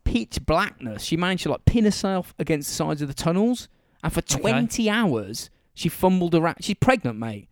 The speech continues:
Speaker 2: Twenty hours?
Speaker 1: For twenty hours, she fumbled away in the middle of the fucking park
Speaker 2: Yeah.
Speaker 1: until she found another, like, manhole, well,
Speaker 2: What?
Speaker 1: gri-, and then just started screaming for help,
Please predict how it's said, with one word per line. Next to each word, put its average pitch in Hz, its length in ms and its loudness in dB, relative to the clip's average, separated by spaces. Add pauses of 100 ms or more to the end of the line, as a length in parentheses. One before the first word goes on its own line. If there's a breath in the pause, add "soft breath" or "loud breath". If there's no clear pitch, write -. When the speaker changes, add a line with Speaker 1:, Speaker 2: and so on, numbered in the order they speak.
Speaker 2:
Twenty 185 420 4
hours? 185 280 4
Speaker 1:
For - 60 0 (100)
twenty 233 400 4
hours, 156 260 2
she - 100 0
fumbled 196 400 2
away 143 320 0
in 156 60 -4
the 214 80 0
middle 392 140 -4
of 330 40 -8
the 330 60 -4
fucking - 320 0
park - 500 2 (320)
Speaker 2:
Yeah. 139 220 2
Speaker 1:
until 170 200 0
she 156 120 -2
found 160 420 -2
another, 143 540 2 (240)
like, 135 200 0
manhole, 135 720 2
well, 131 560 2
Speaker 2:
What? 160 500 -8
Speaker 1:
gri-, 151 260 4
and 151 140 -2
then 147 100 -2
just 143 200 -8 (200 loud breath)
started 156 240 -6
screaming 151 540 4
for 127 120 2
help, 139 420 0